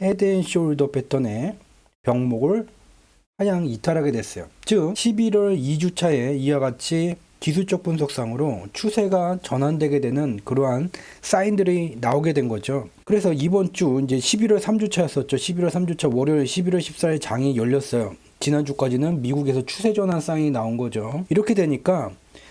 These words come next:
대한민국의 콜옵션의 개인들이 지수가 상승하면 돈을 벌겠다, 이 지수가 위로 상승할수록 돈을 벌겠다고 콜옵션 매수 포지션을 빼곡히 잡아놓게 됐죠. 오히려 이것이 지수가 이 장기 하락 추세선을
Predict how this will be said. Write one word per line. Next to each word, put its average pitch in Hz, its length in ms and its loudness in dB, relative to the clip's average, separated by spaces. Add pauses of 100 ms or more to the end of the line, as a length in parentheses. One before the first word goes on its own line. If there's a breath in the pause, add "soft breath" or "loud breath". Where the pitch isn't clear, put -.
(100)
대한민국의 165 680 2
콜옵션의 190 720 0
개인들이 127 560 0
지수가 139 360 -2
상승하면 156 600 0
돈을 147 300 0
벌겠다, 143 520 0 (180)
이 135 320 0
지수가 139 340 0
위로 147 280 0
상승할수록 147 560 0
돈을 135 260 -2
벌겠다고 120 580 -2
콜옵션 185 520 -2
매수 113 260 -4
포지션을 143 460 -4 (520 loud breath)
빼곡히 233 420 0
잡아놓게 143 480 0
됐죠. 127 420 -4
오히려 190 300 2
이것이 143 680 -2 (480 loud breath)
지수가 156 640 -2 (280)
이 147 100 2
장기 143 420 0
하락 170 380 0
추세선을 156 680 0